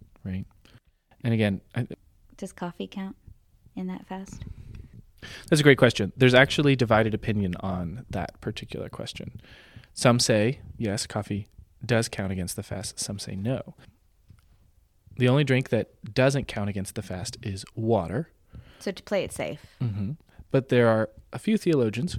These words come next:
Speaker 1: Cardinal Burke among them, who say that if you're drinking coffee for the sake,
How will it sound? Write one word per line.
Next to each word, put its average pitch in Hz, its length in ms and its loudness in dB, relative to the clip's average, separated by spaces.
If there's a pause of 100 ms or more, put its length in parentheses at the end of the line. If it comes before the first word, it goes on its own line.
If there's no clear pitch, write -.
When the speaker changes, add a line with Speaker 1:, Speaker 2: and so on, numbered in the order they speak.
Speaker 1:
Cardinal 131 360 2
Burke 120 360 -2
among 117 300 0
them, 101 200 -6 (460)
who 131 140 2
say 127 220 4
that 110 260 2
if 175 220 8
you're 151 160 8
drinking 127 320 0
coffee 113 280 -2
for 110 160 -2
the 98 80 0
sake, - 380 -4